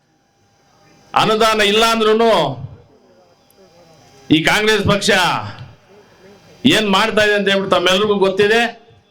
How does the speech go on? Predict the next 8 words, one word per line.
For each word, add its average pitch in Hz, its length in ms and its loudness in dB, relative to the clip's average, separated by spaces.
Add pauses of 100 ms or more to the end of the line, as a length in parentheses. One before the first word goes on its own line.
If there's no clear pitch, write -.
(460)
ಅನುದಾನ 226 480 0 (120)
ಇಲ್ಲ 220 140 2 (120)
ಅಂದ್ರೂನು 240 320 0 (120)
ಕಷ್ಟಪಟ್ಟು 214 480 -2
ಜಗಳ 202 200 0 (160)
ಮಾಡಿ 233 240 2 (960)
ಕೆಲಸ 185 260 -2 (680)
ತರುವಂತ 208 360 0